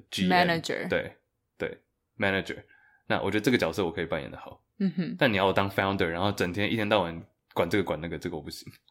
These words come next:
Speaker 2: 好，了解。
Speaker 1: 对，我是一个专业人士。
Speaker 2: 嗯哼。
Speaker 1: 好，讲完了。大家可以 check out 我的 LinkedIn。
Speaker 2: <laughs>
Speaker 1: 一零四人力银行。<laughs> Anyways，
Speaker 2: OK。
Speaker 1: 好了。嗯。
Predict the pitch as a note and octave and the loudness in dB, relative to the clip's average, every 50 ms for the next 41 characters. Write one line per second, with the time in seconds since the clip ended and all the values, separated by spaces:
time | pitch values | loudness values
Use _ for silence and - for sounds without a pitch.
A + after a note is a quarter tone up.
0 | _ _ _ - - - - - F#3 F3 F3+ E3+ E3+ F3 F3 - - - - - | _ _ _ -14 -12 -10 -10 -10 -10 -8 -6 -4 -4 -4 -4 -4 -6 -6 -6 -4
1 | - G#2 B2 D3+ C3 A#2+ - - A#2+ A2+ A#2 B2 B2+ B2+ B2 G2+ F#2 F2+ E2 E2 | 0 4 6 6 6 6 6 4 4 4 4 4 6 6 6 6 4 2 -2 -6
2 | E2+ - - - - C2 G#1+ - _ _ - G3 G3+ F3 D3+ D#3 F3+ E3+ E3 E3+ | -8 -10 -12 -12 -12 -12 -14 -16 _ _ 2 4 4 4 4 2 -2 -2 0 -2
3 | - D2+ D2 D#2 - C3+ - - _ _ _ _ _ - - B2 A#2+ - A#2 G#2+ | -4 -4 -4 -8 -8 -8 -10 -12 _ _ _ _ _ 2 6 6 6 6 6 4
4 | G2 - - A2 G#2 A#2 G#2+ F2+ F2 E2 E2 E2+ F#2 G#2 G#2 G#2+ G#2 - G#2+ F#2+ | 4 4 0 0 2 2 2 2 2 -2 -2 -2 0 0 0 -2 -2 -4 -4 -4
5 | E2+ E2+ - - - C4 - - C4 - F4 - - F4 - - - - G#4 - | -4 -6 -4 2 4 6 6 6 6 6 6 6 6 4 4 4 0 2 2 0
6 | - G#4+ A4 - A4 A4+ - - G#4 - - - - - - - D#3 D#3+ C#3+ A#2 | 2 2 0 2 2 0 0 0 -4 -4 -4 -10 -8 0 4 8 10 10 10 10
7 | A2+ A2+ - - B2+ A2 G2 F2+ F#2+ F#2+ F#2+ G#2 A#2 A2 F#2+ F2+ G2 G2+ - - | 8 6 4 6 6 6 6 6 4 4 4 6 6 4 4 4 2 -2 -4 -6
8 | - - - - - C#4 D4 G4+ - - - A4+ A#4+ - - - A4+ A#4+ A#4+ - | -10 -12 -12 -2 4 6 6 6 6 4 2 2 2 2 0 -2 -4 -4 -4 -6
9 | _ _ _ - - C3 C3 G2+ - - A#2 G2+ F#2+ F2+ D#2 E2 F2+ - - - | _ _ _ -4 2 2 2 2 2 0 0 0 0 0 0 -2 -4 -8 -14 -20
10 | _ _ _ - G3+ G3+ - - F3+ C#3 F3+ G#3+ G#3+ - _ _ _ - - F#2 | _ _ _ -6 -4 -2 2 4 4 4 4 2 -2 -6 _ _ _ -12 -8 -8
11 | F2 | -8